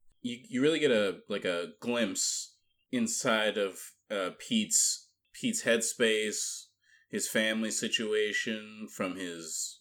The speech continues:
family of origin and his new family with his wife and, um, and her parents and things of that nature. It's wild to kinda see.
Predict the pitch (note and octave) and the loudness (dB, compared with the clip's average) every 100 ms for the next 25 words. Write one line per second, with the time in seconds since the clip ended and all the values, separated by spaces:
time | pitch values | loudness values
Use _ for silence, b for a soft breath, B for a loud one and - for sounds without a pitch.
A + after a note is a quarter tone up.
0 | - - A2 G2+ G2 F2+ F#2 G2 F#2 G2 | -10 0 0 0 -4 -2 0 0 -2 -6
1 | F#2+ G2 - _ _ - G2+ G2 F2+ F#2+ | -8 -12 -18 _ _ -6 -2 -2 -4 -8
2 | F#2 G2 F#2 F#2 F#2 F2+ E2+ E2+ E2 F2 | -6 -4 -4 -6 -8 -10 -12 -8 -4 -4
3 | - _ b b b b b b - F#2+ | -6 _ b b b b b b -8 -6
4 | F2+ F2 E2 D#2+ D2+ D#2 _ - G2+ F#2 | -4 -4 -4 -6 -10 -18 _ -14 -8 -4
5 | G#2+ G2 G#2 F#2+ F2+ F2+ G2 F2+ _ G2 | -2 -2 -2 -2 -2 -6 -12 -16 _ -12
6 | F2+ F#2 F2 F#2+ F#2 - F#2+ _ _ _ | -8 -8 -6 -8 -10 -12 -14 _ _ _
7 | B2+ B2+ B2+ D#3 F3+ F3+ B2 - C#3+ A#2+ | -4 2 4 4 4 0 -10 -4 -2 -2
8 | - B2 A2 - - C3 B2+ A2 G2 B2 | 0 -2 0 0 0 0 0 -2 -4 -10